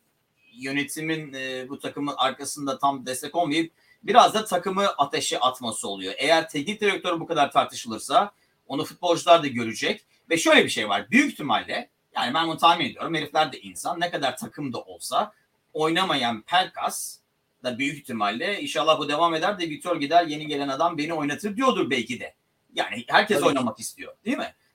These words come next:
Speaker 1: Ee, ama,
Speaker 2: Tabii.
Speaker 1: e, dolayısıyla takımı da etkiliyorsun ister istemez. Ne kadar bu herifler beraber de olsalar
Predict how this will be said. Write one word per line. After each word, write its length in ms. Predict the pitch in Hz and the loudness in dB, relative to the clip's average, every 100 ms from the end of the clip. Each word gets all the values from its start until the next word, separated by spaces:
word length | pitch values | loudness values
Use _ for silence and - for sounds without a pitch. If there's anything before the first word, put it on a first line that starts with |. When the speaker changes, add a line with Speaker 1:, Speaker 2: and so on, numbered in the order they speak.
| - | -8
Speaker 1:
Ee, 280 | 131 135 135 - - | -4 -2 -2 -4 2
ama, 380 | 147 208 196 175 | 6 8 6 4
Speaker 2:
Tabii. 360 | 120 139 139 | -4 -4 -6
Speaker 1:
e, 120 | 131 _ _ 131 | -10 _ _ -4
dolayısıyla 720 | 156 165 175 - 220 208 190 - | 0 0 -2 -4 0 0 0 -4
takımı 440 | 160 139 156 233 | -6 -4 2 2
da 40 | 226 | 0
etkiliyorsun 880 | 226 143 - 147 131 120 123 117 - - | -4 -6 -4 -4 -4 -4 -4 -6 -8 -10
ister 400 | 117 - 110 104 | -8 -4 -4 -4
istemez. 480 | 110 - 110 107 104 | -8 -8 -6 -6 -4
Ne 140 | 143 | -4
kadar 280 | 160 160 151 | -2 0 0
bu 100 | 139 | 0
herifler 420 | 135 - 135 123 | -4 -2 -2 -2
beraber 460 | 120 123 127 151 156 | 0 0 2 2 0
de 40 | 135 | -2
olsalar 680 | 107 95 - 90 110 - | -8 -12 -8 0 0 0